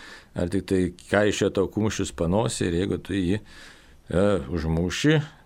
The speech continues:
prilupsi stipriai ir jis mirs, tai jau, nu, netitinka iš tikrųjų proporcijų, aš čia taip grubiai taip sakau, ne? Gali būt kitokių dalykų, sakysim, e, kad kažkokiu pagaliu grasina žmogus, tau tik grasina, ne?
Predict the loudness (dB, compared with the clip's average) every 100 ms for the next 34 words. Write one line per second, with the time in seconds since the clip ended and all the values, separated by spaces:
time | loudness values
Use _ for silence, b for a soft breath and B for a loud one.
0 | -10 -4 -2 -2 -4 -6 -4 -6 -2 0
1 | 0 0 -2 0 0 0 -6 B B B
2 | -20 -4 0 2 2 0 -4 -10 -20 -12
3 | -4 -2 0 -2 -2 0 2 2 2 -2
4 | -8 B B B -10 -8 -4 -2 -2 0
5 | 0 2 2 0 -6 -6 -4 -2 2 4
6 | 2 -2 -6 -12 -14 -14 -14 -14 -6 -6
7 | -6 -10 B B B B -8 0 2 2
8 | 0 0 2 4 2 -2 -4 -6 -8 -8
9 | -8 -8 -6 -8 -10 B B B -4 -2
10 | 0 -2 -4 -8 -10 -14 -8 -6 -2 -4
11 | 2 4 4 4 2 0 -2 -2 -2 -2
12 | -2 -4 -2 -4 -4 -4 -2 0 2 2
13 | 2 2 0 -4 -8 -8